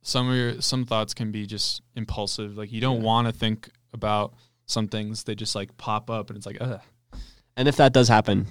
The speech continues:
Speaker 2: I just like to s-, blast my brain with Jesus.
Speaker 1: Exactly. <laughs> Get a, a good, uh,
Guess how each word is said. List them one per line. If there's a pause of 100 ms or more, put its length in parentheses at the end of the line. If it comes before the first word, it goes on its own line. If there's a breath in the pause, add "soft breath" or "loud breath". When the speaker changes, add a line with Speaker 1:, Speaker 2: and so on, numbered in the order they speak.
Speaker 2:
I
just
like
to
s-, (320)
blast
my
brain
with
Jesus. (200)
Speaker 1:
Exactly.
<laughs>
Get
a,
a
good,
uh,